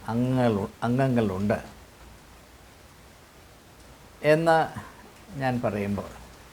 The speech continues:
നിങ്ങൾ എന്നോട് ചോദിക്കും, "അതിലിപ്പോൾ ഇങ്ങനെ എടുത്തു പറയാൻ എന്താ ഇരിക്കുന്നത്?" വാസ്തവത്തിൽ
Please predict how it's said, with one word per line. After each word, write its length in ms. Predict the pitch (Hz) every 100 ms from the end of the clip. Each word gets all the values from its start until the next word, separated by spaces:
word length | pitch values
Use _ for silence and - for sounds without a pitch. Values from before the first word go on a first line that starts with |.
| - - - - - - - - - - - - -
നിങ്ങൾ 280 | 165 190 160
എന്നോട് 280 | 147 143
ചോദിക്കും, 540 | 135 123 120 113 78 - - - - - - - - - - - - - - - - -
"അതിലിപ്പോൾ 440 | 160 170 165 - 160
ഇങ്ങനെ 440 | 156 151 143 - -
എടുത്തു 320 | 135 139 147
പറയാൻ 340 | 127 120 117
എന്താ 360 | 110 104 92 85 - -
ഇരിക്കുന്നത്?" 640 | 107 101 95 - - - - - - - - - - - - - - - - - - -
വാസ്തവത്തിൽ 800 | 123 127 - 160 160 175 175 165